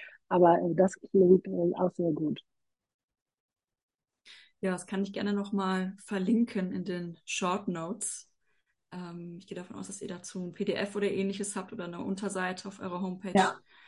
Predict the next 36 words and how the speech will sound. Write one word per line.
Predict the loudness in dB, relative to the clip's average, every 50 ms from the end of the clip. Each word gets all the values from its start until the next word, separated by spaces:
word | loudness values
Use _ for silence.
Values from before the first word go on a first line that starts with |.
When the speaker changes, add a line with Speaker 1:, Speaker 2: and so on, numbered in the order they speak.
| -20 -20 _ _ _ _ _ -16
Speaker 2:
Dann | -14 -12 -12 -12 -10
werde | -10 -10 -10
ich | -10 -10
das | -10 -10 -10
auf | -12 -12 -12
jeden | -12 -12
Fall | -10 -10 -8 -8
mit | -8 -8 -10 -14 -16 -16 -8
verlinken | -6 0 2 2 2 2 0
für | -4 -8
alle, | -8 -8 -8 -8
die | -8 -10 -10
vielleicht | -10 -10 -8 -6
auch | -4
mal | -4 -2
so | 0 0
einen | 2 2
Workathon | 2 2 0 -2 -2 0 0 0 0 -4 -6 -4
mitmachen | -4 -4 -4 -4 -6 -6 -6 -6 -6 -8 -8 -8
oder | -8 -8
ausprobieren | -10 -10 -12 -14 -12 -10 -8 -8 -8 -8 -10
möchten. | -12 -14 -14 -12 -14 -14 -14 -16 _ _ _ -20 -20 -20 -20 -20 -20 -20 -20 -20 -20 _ _ _ _ _ _ 2
Genau, | 4 6 6 6 4 4 2
wie | 2
sieht | 0 -2 -2 -2
das | -4 -4 -4 -2 0
mit | 0 0 0 -2 -6
so | -10 -12 -14 -10 -4 -2 0
ein | 0
bisschen | 0 0 -2 -2 -4 -2
der | -4 -4
Trennung, | -6 -4 -2 0 0 2 4 4 4 2 2 -2 -6 -14 _ _ _ _ _ _ -20 -20 -20 _ _ -12 -8
ähm, | -6 -4 -4 -4
von | -2 -2 0 0
beruflicher | 0 0 0 -2 -4 -4 -6 -6 -4 -4 -4 -4 -2
und | -2 -2 -2 -4 -6 -10 -16